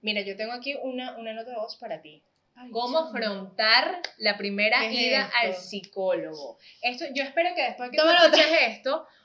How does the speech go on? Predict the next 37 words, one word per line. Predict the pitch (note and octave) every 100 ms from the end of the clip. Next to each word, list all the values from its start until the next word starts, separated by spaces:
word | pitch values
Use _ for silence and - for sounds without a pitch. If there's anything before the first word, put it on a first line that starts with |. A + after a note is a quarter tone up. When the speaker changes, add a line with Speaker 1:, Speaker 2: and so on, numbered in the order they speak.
| _ _ - -
Speaker 1:
tú | C#4+ D4 B3+ A3
vayas | G3+ A3 A#3 D#3+ -
al | D#3
psicólogo. | - D#3+ _ G2 - - _ _ _ _ _ -
Tú | C4 G#3
vayas | G3+ G3+ C4 -
Speaker 2:
Quien | D4+
Speaker 1:
a |
Speaker 2:
quiera | D#4 D4+ E4 F4+
Speaker 1:
terapia. | E4 E4 E4
Speaker 2:
darme | F4 E4+ E4+
una | D#4+
Speaker 1:
Y |
los | E4 D4+
que | D#4+
no | C#4
han | D#4 E4 F#4
Speaker 2:
sesión. | D4+ C#4 E4+ D#4
Speaker 1:
ido, | C4 - _ -
Speaker 2:
<laughs> | - A4+ C#5 D5 D4
Speaker 1:
ah, | F#3
súmense, | - C4+ F#4 B4+ C#4+ G#3+ G3+
de | G3+
verdad. | A3 A#3 A3
Speaker 2:
Date, |
pues. | A3 - _
Speaker 1:
Es, | A3+ A#3+
es | B3+ B3
un | C4
poquito | C#4+ C#4+ D4 D4
de, | C4+ G3+
de | G#3+
amor | G#3+ G#3 A#3
y | C#4
de | C4
cariño. | G#3 F#3+ F#3+ G#3+ A#3 G3+ E3 G2+
Es, | G#3